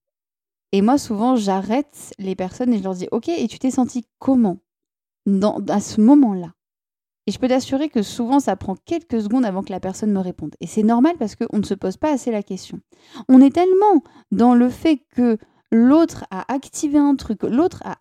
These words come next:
appuyé sur quelque chose qui me fait mal, on est tellement sur ça que du coup,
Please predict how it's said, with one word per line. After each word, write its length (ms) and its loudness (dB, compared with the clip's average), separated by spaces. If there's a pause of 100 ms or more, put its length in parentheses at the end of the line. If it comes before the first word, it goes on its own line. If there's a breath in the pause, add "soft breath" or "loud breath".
appuyé 400 0
sur 260 -6
quelque 340 -2
chose 360 -4
qui 180 -6
me 120 0
fait 260 -6
mal, 460 -2 (380 loud breath)
on 120 6
est 140 0
tellement 420 4
sur 340 -10
ça 420 -14 (520 soft breath)
que 80 2
du 200 0
coup, 140 -2